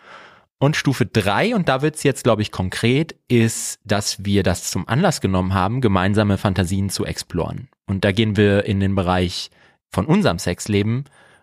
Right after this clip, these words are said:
mit, äh, Rollenspielen, sich vorzustellen, wie wäre das, wenn hier noch eine Person dabei wäre? Wie wäre das irgendwie, äh, wenn das jemand anders wäre, ne?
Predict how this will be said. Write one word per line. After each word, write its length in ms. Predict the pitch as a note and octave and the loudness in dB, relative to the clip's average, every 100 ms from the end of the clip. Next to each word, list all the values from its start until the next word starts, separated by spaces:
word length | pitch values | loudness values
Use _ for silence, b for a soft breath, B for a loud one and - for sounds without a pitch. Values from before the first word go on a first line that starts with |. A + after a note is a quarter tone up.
| b | b
mit, 320 | C3 - - - | -4 -4 -10 -2
äh, 60 | |
Rollenspielen, 840 | C3 B2+ A#2+ F#3 F#3 - F#2 F#2+ G#2 | 0 2 2 0 -2 -8 -10 -8 -6
sich 160 | G#2+ | -6
vorzustellen, 880 | - B2 C#3 - - A#2+ G2 F#2 F#2 B2 B2 | 0 0 0 -2 0 0 0 -2 -4 -10 -6
wie 160 | A2 G2 | -2 2
wäre 240 | A#2+ A#2+ | 2 4
das, 160 | G2+ - | 2 0
wenn 120 | G#2 | 0
hier 140 | G2+ | 2
noch 140 | G#2 F#2+ | 0 0
eine 180 | G#2 G2 | 0 0
Person 320 | G2+ G2 F#2 | 0 0 0
dabei 360 | F#2 F2+ G#2+ F2+ | 2 2 0 0
wäre? 300 | F2 F2 F2+ | -2 -4 -4
Wie 120 | F2 | 0
wäre 240 | G2 F#2+ | 0 2
das 280 | F2 E2+ - | 0 0 -2
irgendwie, 680 | G#2+ F#2+ F#2+ - F#2+ F#2+ - | -4 -2 -2 -4 -4 -4 -4
äh, 280 | G2 F2+ F2+ | -2 0 2
wenn 140 | F#2+ | 2
das 100 | F2 G#2 | 2 2
jemand 200 | G2 G2 | 0 2
anders 340 | G#2+ A2 - | 2 2 0
wäre, 300 | F2 E2+ - | -2 -2 -2
ne? 200 | A2 | -2